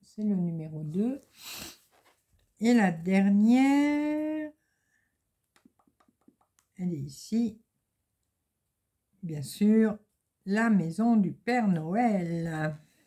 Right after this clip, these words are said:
Voilà. Elle est mignonne.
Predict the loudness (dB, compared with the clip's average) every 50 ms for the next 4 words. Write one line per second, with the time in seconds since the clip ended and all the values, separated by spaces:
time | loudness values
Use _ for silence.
0 | _ _ _ _ _ _ _ _ _ _ _ _ _ _ _ _ _ _ _ _
1 | _ _ _ _ _ _ _ _ _ _ _ _ _ _ _ _ _ _ _ _
2 | _ _ _ _ _ _ _ _ -12 -8 -6 -4 -2 -2 -4 -4 -8 _ _ _
3 | _ _ _ _ _ _ _ _ _ _ _ _ _ _ _ _ _ _ _ _
4 | _ _ _ _ _ _ _ _ _ _ _ _ _ _ _ _ _ _ _ _
5 | _ _ _ _ _ _ _ _ _ -4 0 2 4 4 6 6 6 4 4 2
6 | -2 -6 -8